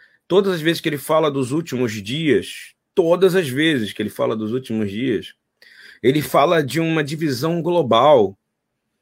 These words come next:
Ele fala de uma raiva globa-, global. Ele fala de uma perseguição global em nível go-, global, e não teria como acontecer se não houvesse a internet, porque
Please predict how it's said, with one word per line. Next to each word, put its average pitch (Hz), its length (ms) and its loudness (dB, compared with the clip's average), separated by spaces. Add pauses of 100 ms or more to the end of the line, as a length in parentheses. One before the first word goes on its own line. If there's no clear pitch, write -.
(120)
Ele 147 180 2
fala 151 340 2
de 143 80 -6
uma 156 160 -2
raiva 143 480 0
globa-, 139 440 -2
global. 131 720 0 (440)
Ele 139 200 0
fala 151 320 0
de 151 60 -8
uma 160 100 -2
perseguição 151 880 -6
global 147 520 2
em 151 60 0
nível 160 320 0
go-, 147 260 2
global, 156 540 2
e 147 60 2
não 196 180 2
teria 190 480 2
como 165 180 -4
acontecer 156 520 -4
se - 120 -8
não 160 100 -2
houvesse 143 360 0
a 120 60 -4
internet, 110 500 -2
porque 147 400 -2